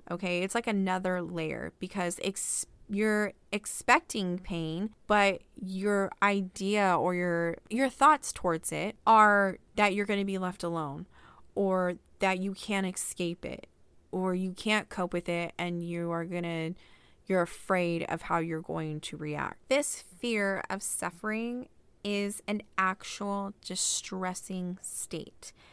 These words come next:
and you have feelings of helplessness, fear, panic, loss of control, and, like I said, aloneness. And oftentimes the root of our fear of pain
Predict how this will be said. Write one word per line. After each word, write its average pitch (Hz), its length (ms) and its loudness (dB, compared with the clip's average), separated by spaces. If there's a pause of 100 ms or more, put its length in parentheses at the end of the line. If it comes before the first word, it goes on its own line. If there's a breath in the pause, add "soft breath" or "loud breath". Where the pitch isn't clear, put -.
(360 loud breath)
and 202 160 0
you 214 80 0
have 208 160 2
feelings 190 640 -2
of 160 380 -2 (600 soft breath)
helplessness, 233 1000 -2 (540 soft breath)
fear, 214 480 2 (240)
panic, 196 540 -2 (460 soft breath)
loss 175 600 0 (220)
of 196 220 -2
control, 185 760 -2 (140)
and, 170 440 -4
like 170 160 -8
I 180 40 -8
said, 185 360 -4 (300)
aloneness. 175 680 -4
And 196 140 -2 (120)
oftentimes 214 800 2
the 180 140 -2
root 180 380 -4
of 190 140 -4
our 175 160 -2
fear 175 460 -6
of - 180 -12
pain 220 520 -6